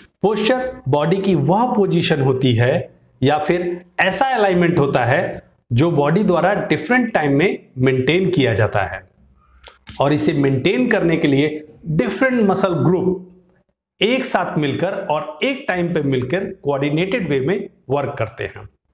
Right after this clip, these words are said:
Posture दो तरह के हो सकते हैं, पहला है static posture, दूसरा है dynamic posture। Static का मतलब होता है जब body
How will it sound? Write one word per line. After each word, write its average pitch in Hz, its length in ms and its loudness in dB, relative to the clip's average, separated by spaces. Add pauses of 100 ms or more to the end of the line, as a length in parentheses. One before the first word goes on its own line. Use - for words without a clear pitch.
(1040)
Posture 147 520 -4 (380)
दो 139 220 -2
तरह 208 240 -2
के 202 120 -2
हो 208 160 -2
सकते 208 280 -4
हैं, 208 200 -2 (280)
पहला 147 260 0
है 170 200 -2
static 165 480 -4
posture, 240 340 -2
दूसरा 147 400 -2
है 151 240 -4
dynamic 127 500 -2
posture। 107 340 -8 (420)
Static 262 480 -4
का 233 80 0
मतलब 196 320 -2
होता 185 240 -2
है 180 240 -2
जब 135 180 -2
body 139 320 -4